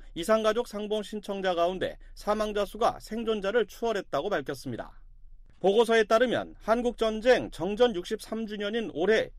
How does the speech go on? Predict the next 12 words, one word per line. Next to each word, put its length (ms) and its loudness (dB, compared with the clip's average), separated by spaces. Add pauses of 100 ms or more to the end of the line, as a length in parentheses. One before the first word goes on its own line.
유월 320 2
말 200 0
기준으로 580 -6 (340)
이산가족 600 2
상봉 340 -4
신청자는 760 -2 (200)
십삼만 680 0
팔백오십 720 -2
명이고 400 -4 (240)
이 100 -6
가운데 360 4
사망자는 680 -4